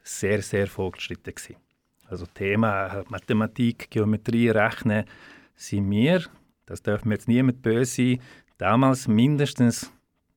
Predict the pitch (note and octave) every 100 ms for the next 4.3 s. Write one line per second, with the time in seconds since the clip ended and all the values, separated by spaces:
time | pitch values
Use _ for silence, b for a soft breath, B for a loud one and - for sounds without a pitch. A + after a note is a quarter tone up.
0 | _ - A2 A#2+ - A2 - - G#2+ G#2+
1 | A2+ G2 G2 A2 - b b _ B2 B2+
2 | B2 - G2+ G#2 D3 E3 - - B2+ B2
3 | - A2+ A2+ - - - G2 - A2 -
4 | G2 - -